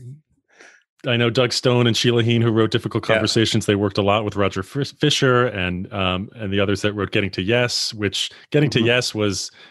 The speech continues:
Speaker 1: a seminal negotiation book that really dealt with, if you are, even if you're purely self-interested, how do you collaborate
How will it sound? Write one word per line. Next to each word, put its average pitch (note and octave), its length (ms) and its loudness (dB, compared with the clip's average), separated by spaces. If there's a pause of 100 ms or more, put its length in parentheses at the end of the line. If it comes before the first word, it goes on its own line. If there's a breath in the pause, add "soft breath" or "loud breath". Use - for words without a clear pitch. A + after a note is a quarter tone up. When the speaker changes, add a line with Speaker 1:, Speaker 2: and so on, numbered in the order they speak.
(100)
Speaker 1:
a - 80 -8
seminal C3+ 400 2
negotiation G#2+ 640 2
book G2 320 -2 (300 soft breath)
that A2+ 120 -4
really C#3 300 4
dealt A#2 400 0
with, G#2+ 300 2 (340 loud breath)
if B2+ 180 0
you E3+ 180 4
are, D#3+ 200 4 (300)
even A3+ 240 2
if F#3 100 0
you're A#2 100 2
purely D#3+ 440 2
self-interested, A2 840 0
how E3+ 220 -4
do G3 60 -2
you D3+ 180 2
collaborate A2 800 -2